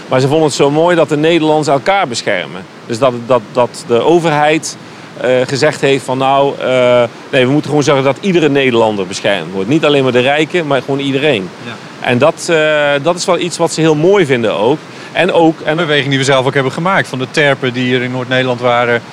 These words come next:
Speaker 2: naar de dijken die daar zijn aangelegd.
Speaker 1: Ja, ja, precies, hè. Dus, dus eigenlijk, eh, ja, zit het in ons D N A, hè. Het, het, het, het, het altijd maar vechten tegen, tegen dat water wat maar blijft komen.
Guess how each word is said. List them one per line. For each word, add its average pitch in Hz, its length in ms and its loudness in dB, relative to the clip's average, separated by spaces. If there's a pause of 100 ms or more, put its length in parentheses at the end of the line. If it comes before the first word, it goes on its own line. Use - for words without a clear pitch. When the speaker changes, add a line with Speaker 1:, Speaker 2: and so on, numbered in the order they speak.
(200)
Speaker 2:
naar 120 220 0
de 135 100 -4
dijken 165 340 0
die 151 120 -8
daar 131 140 -2
zijn 117 180 -8
aangelegd. 110 440 -10
Speaker 1:
Ja, 220 200 0 (120)
ja, 254 180 -2
precies, 160 340 -4
hè. 180 120 2
Dus, 165 240 -2
dus 156 240 -2
eigenlijk, 180 360 0 (220)
eh, 147 280 2
ja, 143 280 2
zit 160 180 0
het 156 100 -4
in 160 140 0
ons 147 140 2
D - 40 -16
N 139 260 4
A, 190 180 0
hè. 175 140 0
Het, 185 200 0
het, 135 220 0
het, 131 240 -2
het, 117 180 -2 (320)
het - 180 -6
altijd 170 320 2
maar 139 140 0
vechten 156 340 -4
tegen, 147 320 -2
tegen 147 200 0
dat 127 140 0
water 160 360 2
wat 147 160 0
maar 143 180 0
blijft 151 340 0
komen. 165 460 0